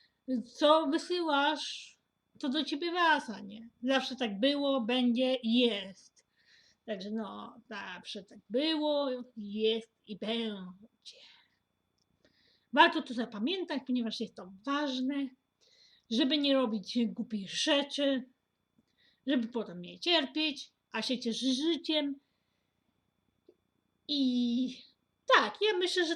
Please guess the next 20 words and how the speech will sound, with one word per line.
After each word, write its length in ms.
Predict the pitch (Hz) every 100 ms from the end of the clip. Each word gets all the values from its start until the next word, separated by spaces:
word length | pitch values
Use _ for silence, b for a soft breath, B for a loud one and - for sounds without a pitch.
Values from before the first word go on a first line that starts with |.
| - 403
teraz 360 | 370 330 320
się 100 | 339
cieszę 320 | 330 330 320
życiem, 520 | 285 285 - 254 233 226
ponieważ 680 | 269 294 311 320 311 - 285
mimo 480 | 277 311 302 285 277
tego, 640 | - 302 269 262 247 226
że 260 | 220 - 220
całą 720 | - 277 277 277 262 226 202
wyprawę 680 | 226 - 262 254 247 214 208
dzisiejszą 680 | - - 262 233 - 226 b b b b b -
można 640 | 214 277 339 311 302 302 262
spuścić 840 | - _ 285 294 - - 247 -
do 160 | 240 226
kibla, 640 | 233 196 214 214 262 302 _ _ _ _ _ _ _ _ _ _ _ _
to 600 | 247 262 269 262 262 262
jednak 640 | 254 269 277 262 277 269 262 _ _ _ _ _ _ _ _ _ _ _ _
mam 280 | 247 311 294
dobry 180 | 294 285
humor. 320 | - 220 214